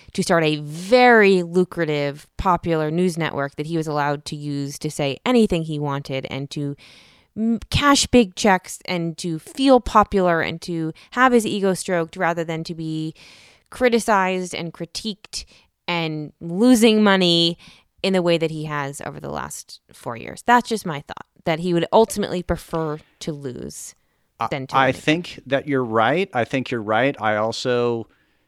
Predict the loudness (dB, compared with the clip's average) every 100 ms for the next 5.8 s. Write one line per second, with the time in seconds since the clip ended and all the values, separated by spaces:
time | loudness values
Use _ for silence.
0 | _ _ _ 0 2 2 -2 -8 -4 -2
1 | -2 -6 -2 0 0 -4 -8 _ _ _
2 | -8 -2 -2 -2 -6 -4 -4 -4 -4 -4
3 | -6 -6 -6 -4 -2 -4 -4 -6 -6 -4
4 | -4 -6 -10 _ _ _ _ _ _ _
5 | _ -20 _ _ -12 -2 2 2